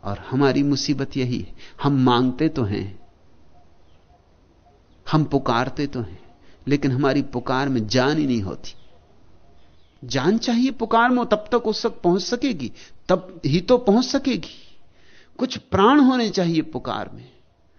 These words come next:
कुछ बल ऊर्जा होना चाहिए पुकार में। हम ऐसे ही बेमन से कि शायद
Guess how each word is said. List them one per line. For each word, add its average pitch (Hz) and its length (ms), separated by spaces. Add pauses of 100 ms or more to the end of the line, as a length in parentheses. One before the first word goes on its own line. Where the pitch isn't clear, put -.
(240)
कुछ - 240
बल 135 360
ऊर्जा 139 460
होना 156 340
चाहिए 113 300
पुकार - 540
में। - 120 (1120)
हम 185 260 (140)
ऐसे 156 280
ही - 320 (280)
बेमन 117 360
से - 240 (920)
कि 147 80
शायद 101 440